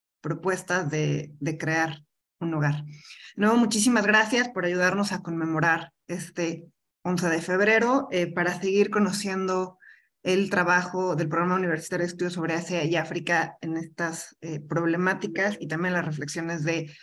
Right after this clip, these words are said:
académicos como la maestra Natalia Flores. Las invitamos, los invitamos a el Diplomado de Estudios sobre África, que estamos a punto de iniciar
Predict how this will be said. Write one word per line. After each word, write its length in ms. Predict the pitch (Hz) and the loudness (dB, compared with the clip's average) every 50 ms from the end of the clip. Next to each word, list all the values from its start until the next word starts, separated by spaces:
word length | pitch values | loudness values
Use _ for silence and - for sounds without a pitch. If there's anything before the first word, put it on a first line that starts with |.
| - _ _ | -20 _ _
académicos 640 | - 185 180 180 190 202 202 202 202 202 175 - | -4 -2 0 2 2 4 2 2 0 -4 -8 -10
como 380 | - - 170 170 165 165 156 147 | -8 -6 -6 -4 -4 -4 -4 -4
la 140 | 160 160 156 | -2 -2 0
maestra 440 | 156 160 160 170 175 - - 165 147 | 0 0 0 -2 -4 -4 -2 -2 0
Natalia 420 | 170 160 147 156 165 180 175 196 | 0 -2 -2 -2 0 0 0 0
Flores. 380 | 202 254 247 247 262 - - - - - - - - - _ | 0 2 2 4 2 2 0 -6 -12 -18 -20 -20 -20 -12 _
Las 240 | - 214 220 240 240 | 2 2 4 4 4
invitamos, 540 | 240 226 233 - 214 214 220 220 220 - - | 2 2 2 2 2 2 2 0 -2 -4 -2
los 280 | - 214 214 220 214 220 | 0 2 2 2 2 0
invitamos 640 | 226 214 208 208 208 196 202 202 202 208 208 208 - - - - | 0 0 0 2 2 4 4 4 4 2 0 -2 -6 -8 -2 4
a 500 | 196 202 208 202 208 214 214 208 214 - | 6 8 8 8 8 6 4 2 -2 -4
el 320 | - 175 170 170 170 170 170 | -4 -4 -2 -2 -2 -2 -4
Diplomado 340 | 160 147 175 180 185 196 202 | -2 -2 -2 2 4 4 4
de 40 | 202 | 4
Estudios 220 | 202 202 196 196 | 4 2 2 2
sobre 240 | 202 180 170 165 160 | 2 0 2 4 4
África, 500 | 180 226 233 - 277 285 277 277 285 277 | 4 4 4 4 2 2 4 4 2 2
que 80 | 277 - | 0 -6
estamos 420 | - - 190 190 185 190 202 - - | -6 -4 -4 -2 -2 -4 -6 -4 -2
a 140 | 175 180 180 | -2 -2 0
punto 400 | - 190 190 202 202 202 214 202 | -2 0 0 0 0 0 0 2
de 340 | 180 180 175 185 180 185 - 180 | 4 4 4 4 4 2 0 -4
iniciar 840 | 175 170 170 170 165 - - 185 180 175 175 185 180 - - - | -4 -4 -4 -6 -8 -4 -2 2 4 4 4 4 4 0 -4 -10